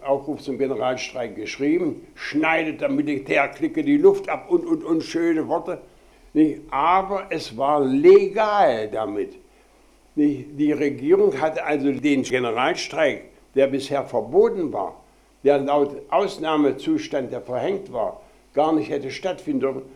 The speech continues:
war jetzt legal. Das ist eine ganz wichtige Geschichte. De facto wurde der Generalstreik aber nicht von der Regierung, sondern wurde von den Gewerkschaften und von den Arbeiterparteien geführt. So, kaum in Dresden angekommen, muss die Regierung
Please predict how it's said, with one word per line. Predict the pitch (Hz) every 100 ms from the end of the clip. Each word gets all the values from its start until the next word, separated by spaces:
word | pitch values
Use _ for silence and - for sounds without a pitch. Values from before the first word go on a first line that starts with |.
| -
war | 113 110
jetzt | 107 160 160 -
legal. | 143 165 151 151 117 92
Das | 101 135
ist | 110
eine | 113 107
ganz | 127 131 -
wichtige | 135 135 131
Geschichte. | 110 - 101 - 170 - - _ _ _ - - - _ -
De | 107
facto | - 170 175 196 -
wurde | 139 117
der | 107
Generalstreik | 95 110 98 113 107 110 107 98
aber | 101 98
nicht | 107 131
von | - 110
der | 101
Regierung, | 95 92 117 131 139
sondern | 113 127 143 113
wurde | 120 127
von | 131 110 95 - _
den | 113
Gewerkschaften | 104 107 120 120 - 127 - 151
und | 139 147 143
von | 135 120
den | 123
Arbeiterparteien | 117 107 101 98 90 - 85 - 82 80
geführt. | 80 - 78 - _ _ _ _
So, | - 127 90 73 - _ _ _ _
kaum | - 147 165 156
in | 147
Dresden | 135 147 160 - 135
angekommen, | - 165 165 135 - 131 160 160 - -
muss | 113 156 -
die | 151
Regierung | 139 117 101 139 160 120 107